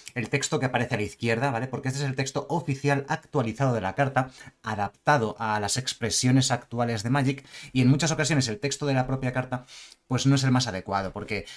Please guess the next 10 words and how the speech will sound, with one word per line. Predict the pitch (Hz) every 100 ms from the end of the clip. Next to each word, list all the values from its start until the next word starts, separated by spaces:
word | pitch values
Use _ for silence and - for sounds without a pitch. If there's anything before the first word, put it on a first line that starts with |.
| -
eh, | - 98
utiliza | 107 135 131 127
palabras | 117 117 -
que | 110
han |
quedado | 98 101 95
en | 92
desuso, | 90 - 170 - 135 131
utiliza | 120 117 117 117
palabras | 113 110 110 110 -